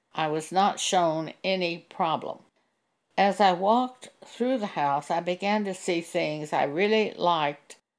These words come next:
about the house, but had missed the first time I went through the house. I purchased that house. This house has worked out perfectly for me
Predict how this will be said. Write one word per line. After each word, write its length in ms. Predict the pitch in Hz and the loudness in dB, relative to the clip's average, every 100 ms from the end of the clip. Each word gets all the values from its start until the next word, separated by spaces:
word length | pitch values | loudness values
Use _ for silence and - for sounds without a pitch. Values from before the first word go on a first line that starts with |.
| _ _ - | _ _ -4
about 440 | 147 156 226 277 | 0 4 4 2
the 80 | 180 | -6
house, 640 | 151 135 120 110 - - - _ _ - | -8 -6 -6 -8 -14 -20 -20 _ _ 0
but 160 | 190 | 2
had 280 | 190 202 170 | 4 0 0
missed 500 | 196 285 233 - - | 2 4 4 -2 -8
the 80 | 156 | -6
first 420 | - 170 165 - | 0 0 0 -4
time 420 | - 139 135 156 - _ _ | -6 -4 -4 -6 -10 _ _
I 160 | 165 156 | -2 0
went 360 | 165 175 - | 0 0 -2
through 340 | - 240 254 180 | -4 2 4 2
the 100 | 139 | -2
house. 720 | 139 120 - - - - - _ _ _ _ _ _ - | -8 -8 -8 -12 -16 -16 -20 _ _ _ _ _ _ -6
I 80 | 160 | -4
purchased 680 | - - 254 254 202 196 - | -2 0 0 0 -4 -6 -2
that 240 | 175 175 | -2 0
house. 640 | 165 131 - - - - - _ _ _ _ _ _ _ | -2 -4 -6 -12 -16 -18 -20 _ _ _ _ _ _ _
This 260 | - 262 262 | 4 4 4
house 360 | 240 214 208 - | 2 2 2 0
has 280 | 160 160 | 0 0
worked 320 | 180 190 190 180 | 0 -2 -2 -2
out 380 | 175 160 - | -2 -2 -8
perfectly 720 | - 240 254 165 143 - 139 139 | -4 -2 -2 -4 -8 -2 -2 -2
for 240 | - 151 | -6 -6
me 500 | 143 143 143 143 | -2 -2 -2 -4